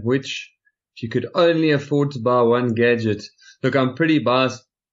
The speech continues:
at the moment because of the gadget that I'm using, but I would actually, um, go with, with, with the power meter. But unfortunately,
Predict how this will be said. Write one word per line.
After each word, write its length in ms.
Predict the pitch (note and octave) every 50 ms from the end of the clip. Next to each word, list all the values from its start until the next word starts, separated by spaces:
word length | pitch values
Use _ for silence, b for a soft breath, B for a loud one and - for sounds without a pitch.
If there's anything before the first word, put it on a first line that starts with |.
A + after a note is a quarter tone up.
| _ _ -
at 160 | B2 A#2 -
the 80 | B2 A#2+
moment 500 | A2+ A2+ A#2 A#2 A#2 A2+ G#2+ G2+ - -
because 320 | A2+ A2+ A2+ A#2+ A2+ A2
of 160 | A#2 G#2+ G#2+
the 100 | A2+ A2
gadget 360 | A2 A2+ A2+ A#2 A2 A2+ A2+
that 120 | A#2 A#2 A2
I'm 160 | A2 G#2+ G#2+
using, 380 | A2 A#2 A2+ A2 G#2+ G2+ G2 G2
but 120 | G#2 G#2
I 140 | G#2+ G#2+ A2+
would 300 | A#2 A#2+ A#2 A2+ A#2 - _ _ _ _ _ _ _ -
actually, 600 | - A#2+ A#2 A#2 - C3 B2+ B2 A#2 A2 G#2 G2+ G#2+ B B B B B B B B _ - -
um, 380 | A2 G#2+ G#2 G#2 G#2 G#2 G2 F#2+ F2 - _ _ _ _ _ _ _ - G#2
go 320 | G#2 A#2 A2+ A2+ A2+ A2
with, 200 | A2 G#2+ G#2 G#2+ -
with, 300 | - A2 A2+ A2 A2+ -
with 220 | - A#2 A2+ A2+ A2+
the 40 |
power 300 | A2 G#2+ A#2+ A#2+ A#2 A#2
meter. 260 | A2+ A2 G#2+ G2+ - G#2+
But 120 | G#2+ G#2+
unfortunately, 960 | A2+ A2+ A2 A2 C3 C3 B2+ - C#3 C3+ B2+ A#2 A#2 A#2 A2+ A2 G#2+ G#2+ -